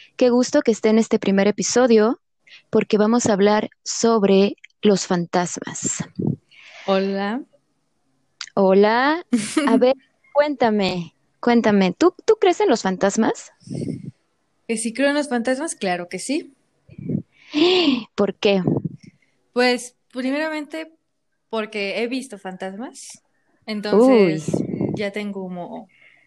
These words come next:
Speaker 2: evidencia, pues.
Speaker 1: Ah, ok, ok. Fíjate, esto es muy curioso porque, eh, yo creo, yo creo mucho en los fantasmas y en todo este tipo de,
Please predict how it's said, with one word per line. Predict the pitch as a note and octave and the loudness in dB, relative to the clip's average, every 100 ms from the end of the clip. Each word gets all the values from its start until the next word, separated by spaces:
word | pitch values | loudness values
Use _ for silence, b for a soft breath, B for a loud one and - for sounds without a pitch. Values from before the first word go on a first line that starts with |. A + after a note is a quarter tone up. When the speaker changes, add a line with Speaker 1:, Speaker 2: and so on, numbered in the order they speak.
| b b _ _ _ | b b _ _ _
Speaker 2:
evidencia, | A3+ A3+ A#3 A#3+ G#3 F3 _ | -2 0 0 -4 -6 -16 _
pues. | _ - - _ _ _ _ _ _ _ - _ _ _ | _ -20 -20 _ _ _ _ _ _ _ -18 _ _ _
Speaker 1:
Ah, | F3+ F#3 F3+ | -4 0 -2
ok, | F3 - F3+ F3+ | -2 0 2 0
ok. | - F3+ F#3 E3+ - _ B B B | 0 0 0 0 -12 _ B B B
Fíjate, | D4 D4+ C#4+ - | 0 2 2 0
esto | C#4+ D#4+ | 2 2
es | D4+ | 4
muy | C#4 | 4
curioso | D4 C4 A#3+ B3 C4 - | 4 4 2 0 0 0
porque, | A3+ G#3 - G3+ G3+ - _ _ _ _ _ | -4 -2 2 4 4 2 _ _ _ _ _
eh, | - G#3 G3+ G3 F#3+ | 0 4 4 4 2
yo | F#3+ F#4 | 2 2
creo, | - B3+ C#4 A3+ F3+ F3+ - | 4 2 4 2 -2 -10 -2
yo | A#3+ | 0
creo | C#4 C4+ | 4 4
mucho | A#3+ A#3 A#3 | 2 0 0
en | A3 | 2
los | G3 - | 0 0
fantasmas | G3 - G3+ G3+ G3 F#3+ | -2 0 -2 -2 -6 -4
y | |
en | F#3+ | -4
todo | F#3+ G3+ | 0 2
este | G3+ - | 2 2
tipo | F#3 G3+ - G3+ | -2 -2 0 0
de, | E3+ - | 0 -2